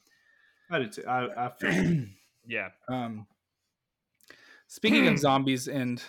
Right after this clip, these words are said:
Speaker 2: sorry, Mason, I'm clearing my throat. Uh,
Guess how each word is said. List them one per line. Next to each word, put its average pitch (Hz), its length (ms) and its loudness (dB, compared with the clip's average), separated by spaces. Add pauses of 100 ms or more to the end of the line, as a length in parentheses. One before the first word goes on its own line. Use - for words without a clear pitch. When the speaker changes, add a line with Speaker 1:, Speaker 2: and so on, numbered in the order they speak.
(240)
Speaker 2:
sorry, 113 280 0
Mason, 104 460 -10
I'm 113 140 -20
clearing 151 240 0
my 131 100 0
throat. 110 320 -8 (640)
Uh, 135 280 0